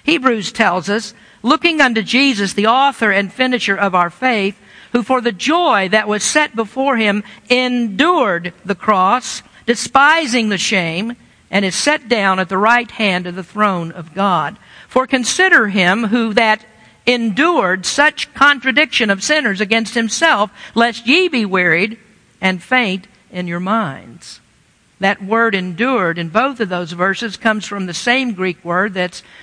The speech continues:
translated as patient in Romans twelve twelve, where it says, "Be patient in tribulation,"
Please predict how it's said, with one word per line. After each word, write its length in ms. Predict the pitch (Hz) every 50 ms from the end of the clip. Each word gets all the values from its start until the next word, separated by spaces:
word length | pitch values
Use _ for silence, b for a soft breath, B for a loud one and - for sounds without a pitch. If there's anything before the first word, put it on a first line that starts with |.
| B B
translated 720 | - - 233 240 240 226 - - 220 202 208 202 190 190
as 280 | 165 180 180 175 - -
patient 680 | - - - 294 320 311 254 - 185 170 185 214 208 -
in 180 | - 190 185 185
Romans 420 | 202 214 226 226 208 190 175 175
twelve 400 | - - 226 214 208 190 185 180
twelve, 460 | - - - - 254 226 208 226 220 B B B B B
where 140 | 214 226
it 140 | 226 208 190
says, 440 | - - 269 262 254 240 220 190 - _ _ - 165
"Be 160 | 175 220 220 196
patient 640 | - - - 302 320 302 - - 220 190 196 190 - -
in 260 | 262 262 254 247 214
tribulation," 1040 | - - 240 220 196 220 208 226 240 285 294 226 - - 190 170 180 208 240 -